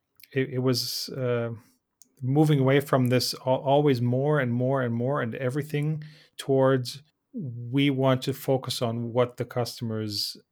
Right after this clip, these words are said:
actu-, actually need. And I was wondering if, if some of that, uh, l-, like, a recent example would be, I heard the storyboard designer in I O S, uh, it, that's not gonna be, uh, in part of Visual Studio anymore.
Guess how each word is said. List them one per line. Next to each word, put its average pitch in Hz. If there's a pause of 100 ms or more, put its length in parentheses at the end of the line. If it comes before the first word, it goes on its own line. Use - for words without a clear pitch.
(260)
actu-, -
actually 120
need. 123
And 123
I 139
was 135
wondering 156
if, - (200)
if -
some 139
of 131
that, 117 (480)
uh, 139
l-, 151
like, 143
a 123
recent 151
example 131
would 120
be, 123
I 113
heard 127
the 110 (580)
storyboard 156
designer 143
in 123
I 123
O 165
S, 156 (840)
uh, 123 (100)
it, 139
that's 131
not 139
gonna 135
be, 135 (500)
uh, 120
in 131
part 135
of 120
Visual 120
Studio 113
anymore. 101